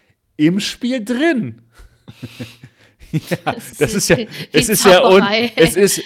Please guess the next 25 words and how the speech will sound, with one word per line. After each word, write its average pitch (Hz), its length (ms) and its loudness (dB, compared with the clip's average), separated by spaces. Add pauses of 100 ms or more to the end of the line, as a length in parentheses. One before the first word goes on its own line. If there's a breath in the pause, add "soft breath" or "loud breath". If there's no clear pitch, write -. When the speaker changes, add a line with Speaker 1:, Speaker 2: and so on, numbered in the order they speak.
(140)
Speaker 1:
es 160 180 -2
ist 196 300 -2
tatsächlich 160 880 -6
wie 127 240 -10
Zauberei. 170 800 -4 (480 soft breath)
Es 127 200 -4
ist, 131 400 -8
äh, 110 360 -2 (240)
es - 160 -14
ist 113 100 -12
der 104 160 -8
Wahnsinn 117 500 -8
sogar. 95 240 -8
Es 104 140 -12
ist - 260 -16 (440 soft breath)
unglaublich. 143 960 -6
Also, 123 420 -2 (720 loud breath)
ich - 220 -10
war 143 340 0
sehr 156 320 -2
begeistert 127 640 -6
und 110 140 -10
das 123 160 -8
ist - 280 -14 (380 soft breath)
echt - 320 -6